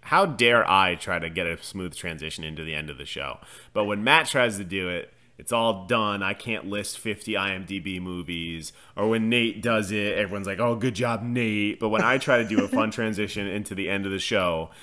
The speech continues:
it's like, "Pat, you wanna get out of here? What do you, what do you wanna go lay down on the couch?" "Yeah, I do wanna go lay down on the couch. It's hot in this room."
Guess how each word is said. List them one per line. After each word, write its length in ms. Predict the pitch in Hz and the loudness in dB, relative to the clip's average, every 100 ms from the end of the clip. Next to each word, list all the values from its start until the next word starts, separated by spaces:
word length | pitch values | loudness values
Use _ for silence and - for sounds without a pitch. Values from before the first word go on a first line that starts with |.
| - | -12
it's 100 | - | -4
like, 160 | 104 - | -2 6
"Pat, 300 | 165 165 101 | 8 8 6
you 100 | 107 | 2
wanna 160 | 110 | 0
get 160 | 104 101 | 2 6
out 220 | 101 120 | 6 8
of 40 | 127 | 6
here? 180 | 143 | 6
What 140 | 135 156 | 6 6
do 40 | |
you, 200 | 123 104 | 4 4
what 100 | 90 | 2
do 60 | 120 | 2
you 100 | 104 | 2
wanna 220 | 95 92 | 0 -2
go 180 | 95 107 | 0 0
lay 140 | 110 | 2
down 140 | 110 113 | 2 2
on 40 | |
the 60 | 113 | 0
couch?" 380 | - 156 190 - | 0 0 0 -2
"Yeah, 240 | 233 151 | 4 4
I 100 | 160 | 4
do 260 | 226 - 254 | 0 -2 2
wanna 220 | 180 127 | 4 4
go 140 | - | 4
lay 100 | 107 | 2
down 160 | 101 98 | 4 2
on 60 | 98 | -2
the 80 | |
couch. 320 | 98 98 95 - - | -2 -2 -2 -6 -14
It's 140 | - - | -8 -6
hot 340 | - 170 123 | 6 8 8
in 80 | 101 | 4
this 220 | 92 - | -4 -8
room." 360 | 85 80 73 | -8 -10 -10